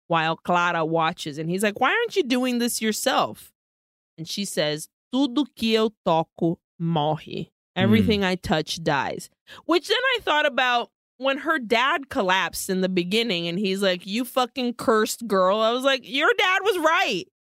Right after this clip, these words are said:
Speaker 1: You
Speaker 2: Yeah.
Speaker 1: are cursed."
Speaker 2: I wonder if she was cursed before that book even showed up.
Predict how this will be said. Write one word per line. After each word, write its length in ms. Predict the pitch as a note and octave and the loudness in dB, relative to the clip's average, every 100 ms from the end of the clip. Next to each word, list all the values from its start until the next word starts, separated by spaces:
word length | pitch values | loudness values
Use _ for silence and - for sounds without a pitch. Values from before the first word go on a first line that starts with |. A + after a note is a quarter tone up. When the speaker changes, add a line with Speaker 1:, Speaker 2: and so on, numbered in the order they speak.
| - | -2
Speaker 1:
You 200 | C#4+ F#4 | 2 4
Speaker 2:
Yeah. 60 | - - G#3+ | 6 6 4
Speaker 1:
are 40 | A#3 D4 F#3 | 4 4 2
cursed." 420 | E3 - - - _ _ _ | -2 -6 -10 -14 _ _ _
Speaker 2:
I 60 | C#3 | -2
wonder 380 | D3 F#3+ G#3+ G#3 | 2 2 2 2
if 80 | F#3 | 0
she 140 | - | 0
was 220 | F3 E3 | 0 -2
cursed 600 | - - E3 E3+ E3 - | -4 -2 0 0 0 -4
before 1040 | A#2 A#2+ - - D3 E3 C3+ A#2 A2 G#2 G#2 _ _ _ _ - | -4 -4 -4 0 4 4 4 4 4 0 -4 _ _ _ _ -2
that 220 | B2 G#2+ | -2 0
book 260 | C#3 F#3+ - | -2 -2 -4
even 220 | D#3 F#2+ | -4 -2
showed 380 | - - D2+ G1+ | -2 -2 -4 -6
up. 300 | G1+ - | -10 -14